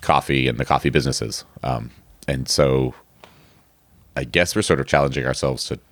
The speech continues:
spend, <laughs> you know, a couple hours a month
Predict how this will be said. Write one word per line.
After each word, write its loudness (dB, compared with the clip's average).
spend, 0
<laughs> -20
you 0
know, -4
a -4
couple 4
hours 6
a 4
month -2